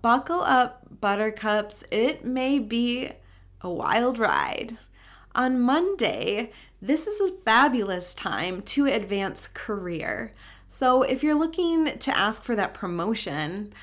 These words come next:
or if you're wanting to get the attention of your boss, this is the time to really show that you can excel in what you do,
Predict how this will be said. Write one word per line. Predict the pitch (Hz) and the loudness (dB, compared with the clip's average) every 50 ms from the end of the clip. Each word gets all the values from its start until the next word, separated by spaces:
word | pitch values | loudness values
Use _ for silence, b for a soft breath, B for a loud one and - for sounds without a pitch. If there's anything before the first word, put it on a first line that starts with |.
| B B B B B B - - | B B B B B B -4 0
or | 214 214 220 226 220 220 220 214 214 208 214 - - - | 2 4 4 6 6 6 6 4 4 2 0 -2 -2 -2
if | 220 220 214 214 - - | -2 -2 -2 -4 -6 -4
you're | 214 226 220 220 220 214 220 - - | -2 0 2 2 2 2 2 0 -2
wanting | - 214 214 214 220 247 277 302 277 | -2 0 0 2 2 4 4 2 2
to | - 254 | 0 -2
get | 254 226 220 - - - | -2 -2 -2 -4 -4 -6
the | - 220 202 | -2 -2 -2
attention | - 202 - 185 180 175 175 - 202 185 165 | -2 -2 -4 -8 -8 -8 -6 -6 -6 -6 -6
of | - 175 170 | -6 -6 -6
your | 175 170 | -6 -6
boss, | 160 151 - 214 202 - - - 247 233 - - B B B B B B - | -6 -2 2 2 4 4 4 2 -2 -4 -10 -14 B B B B B B -4
this | 196 254 320 349 - - | 0 0 0 0 0 -2
is | 330 - | -4 -4
the | - - 180 | -2 -4 -4
time | 180 - - 185 185 180 180 190 202 | -4 -4 -2 -2 -2 0 -2 -2 -4
to | 208 - - 254 254 233 | -4 -4 -4 -4 -2 -2
really | 220 233 262 277 302 311 | -2 0 2 4 4 4
show | 302 - - - 214 190 202 208 202 202 190 | 2 0 -2 0 2 2 4 4 4 2 2
that | - - 180 190 175 - - | 0 -2 -4 -4 -4 -4 -4
you | 202 185 208 | -4 -6 -6
can | 202 208 - 202 190 - - | -6 -6 -6 -6 -6 -6 -6
excel | - 190 - - - - - - 180 185 185 185 190 190 | -8 -10 -10 -12 -14 -4 0 2 4 4 4 4 2 0
in | 180 - 190 185 180 185 | 0 -2 -4 -4 -4 -4
what | 175 175 156 - 185 | -4 -4 -4 -4 -4
you | 185 180 165 | -6 -6 -6
do, | 156 151 - 113 135 151 - - B | -6 -6 -6 -4 -4 -4 -4 -6 B